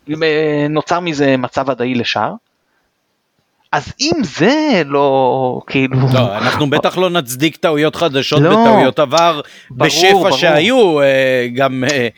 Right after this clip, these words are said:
Speaker 2: גם
Speaker 1: אני
Speaker 2: הגיע
Speaker 1: לא אומר
Speaker 2: לנו
Speaker 1: שכן, לא,
Speaker 2: פנדל,
Speaker 1: לא.
Speaker 2: לדעתי, ב-, לא זוכר כבר איזה משחק זה היה נגד
Speaker 1: לא.
Speaker 2: מכבי תל אביב,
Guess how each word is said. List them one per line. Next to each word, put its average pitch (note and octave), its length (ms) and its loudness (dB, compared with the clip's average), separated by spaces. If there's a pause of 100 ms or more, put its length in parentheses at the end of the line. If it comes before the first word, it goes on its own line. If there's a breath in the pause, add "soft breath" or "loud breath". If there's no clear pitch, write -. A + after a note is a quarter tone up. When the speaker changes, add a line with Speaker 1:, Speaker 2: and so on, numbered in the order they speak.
(280 loud breath)
Speaker 2:
גם D3 160 0
Speaker 1:
אני C3 100 0
Speaker 2:
הגיע E3+ 100 4
Speaker 1:
לא F#3 60 4
אומר F#3 120 4
Speaker 2:
לנו F3+ 120 -2
Speaker 1:
שכן, F#3+ 240 2
לא, B2+ 60 0
Speaker 2:
פנדל, G3 120 4
Speaker 1:
לא. F3+ 100 2
Speaker 2:
לדעתי, F3 540 0
ב-, D#3+ 100 0 (280)
לא D#3+ 140 0
זוכר E3+ 280 -2
כבר D#3 200 -4
איזה E3+ 200 -2
משחק D#3+ 360 -4
זה D#3+ 100 0
היה D#3+ 80 2
נגד E3 160 0
Speaker 1:
לא. A#3 160 4
Speaker 2:
מכבי E3 220 0
תל E3+ 160 -2
אביב, F3 240 2